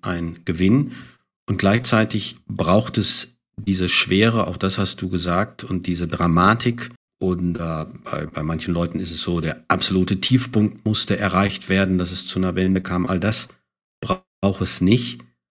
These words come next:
Auch für jemanden, der ein normales, von außen betrachtet gutes Leben geführt hat, gibt's immer noch einen richtigen Mehrgewinn, wenn man aufhört, ähm, wenn man, wenn man sich entscheidet,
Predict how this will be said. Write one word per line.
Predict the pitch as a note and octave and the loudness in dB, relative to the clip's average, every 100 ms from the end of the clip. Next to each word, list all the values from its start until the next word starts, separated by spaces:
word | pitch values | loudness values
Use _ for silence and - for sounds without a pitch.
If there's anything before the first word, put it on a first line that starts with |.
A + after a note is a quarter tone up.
| _ _ - | _ _ 2
Auch | A2+ C3 | 2 2
für | - B2 | -2 -2
jemanden, | G2 G2 A2 A2 G#2+ G#2+ A2 A#2 - _ _ _ _ | 2 2 2 0 0 0 0 -2 -12 _ _ _ _
der | - F#2 F2+ E2 - _ _ _ | -2 0 2 -2 -8 _ _ _
ein | F#2+ F#2 | 4 6
normales, | F#2 F#2+ G#2 F#2 D#2+ - - _ - | 6 6 6 4 0 -6 -10 _ -8
von | - G2 | -4 -2
außen | A#2+ A#2 | 0 0
betrachtet | A2 A2 G#2+ G#2 - | 0 0 2 0 -2
gutes | C#3+ D3 A2+ | 0 2 2
Leben | - F#2 F2+ | 0 -2 -2
geführt | F2 - F#2+ - | -4 -2 -2 -2
hat, | F#2+ - - _ _ _ | -4 -6 -18 _ _ _
gibt's | - - | -2 4
immer | B2 C3 | 8 10
noch | A#2 A#2 - - - _ _ - | 10 8 2 -8 -16 _ _ -6
einen | F#2 | -2
richtigen | F2+ G#2+ A#2+ A2+ G2 F#2 F2 | 2 4 4 2 2 2 4
Mehrgewinn, | F2+ G#2 A2+ G2+ G#2+ G#2+ - - _ _ _ _ _ _ | 4 4 2 2 4 4 0 -16 _ _ _ _ _ _
wenn | F2+ | 0
man | F#2 F2+ | 2 2
aufhört, | F2+ F2+ - G2+ - - - - | 0 -2 0 0 -2 -6 -8 -6
ähm, | G2+ G2 F#2+ F#2+ G2+ F#2+ | -4 -2 0 0 -2 -6
wenn | - F#2 | -8 -6
man, | F2 E2+ E2+ E2+ _ | -2 -2 -4 -10 _
wenn | F2 | -8
man | F2 F2 - - - | -6 -6 -6 -8 -10
sich | - - | -8 -2
entscheidet, | F2+ - F2+ G#2 B2 - - | 0 2 6 6 6 2 -4